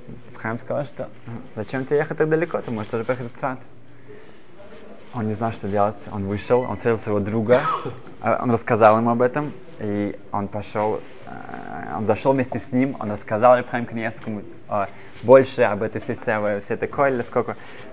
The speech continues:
Он сказал, что: «Ну, ты можешь делать, что хочешь, но я не понимаю, если, если ты, ты, зачем тебе ехать так далеко? Ты тоже можешь поехать в Цфат». Этот Рош Койль, он вышел,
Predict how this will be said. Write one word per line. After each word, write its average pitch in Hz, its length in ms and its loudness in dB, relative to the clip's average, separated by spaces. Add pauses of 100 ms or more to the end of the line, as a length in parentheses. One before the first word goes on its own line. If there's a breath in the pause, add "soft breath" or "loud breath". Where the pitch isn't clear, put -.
(340 loud breath)
Он 107 120 -4
сказал, 107 200 -2
что: - 240 -10
«Ну, 101 100 -10 (240)
ты 120 100 -2
можешь 131 260 0
делать, 160 220 6
что 180 140 0
хочешь, - 360 -2
но 113 80 -2
я 113 60 0
не 123 80 -2
понимаю, 151 440 -2
если, 107 240 -10
если - 420 -12 (200)
ты, 87 80 -10
ты, 101 160 -10
зачем 107 300 -4
тебе 160 100 0
ехать 156 200 0
так 156 120 2
далеко? 165 240 2
Ты - 120 -2
тоже 123 220 2
можешь 147 220 -2
поехать 156 320 0
в - 60 -16
Цфат». 151 220 2 (2750 loud breath)
Этот 120 220 4
Рош 113 180 4
Койль, 151 140 6
он 120 180 4
вышел, 175 400 6